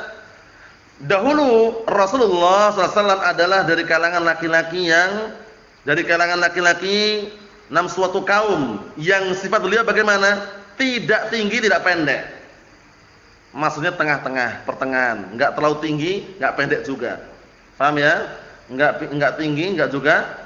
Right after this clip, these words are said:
pendek. Nah, itu sifat yang pertama, eh, fisik beliau yang pertama,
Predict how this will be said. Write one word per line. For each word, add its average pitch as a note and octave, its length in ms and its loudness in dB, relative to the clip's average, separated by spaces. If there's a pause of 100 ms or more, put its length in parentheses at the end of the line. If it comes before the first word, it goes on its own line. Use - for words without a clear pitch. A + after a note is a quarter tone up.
(140)
pendek. C3+ 720 -2
Nah, B2+ 240 0
itu G3 480 -2 (1400)
sifat - 480 -2
yang D3 80 0
pertama, C#3 480 0 (400)
eh, C3+ 400 -2
fisik D3+ 320 -4
beliau D#3 240 2
yang D3 80 -2
pertama, C#3+ 480 0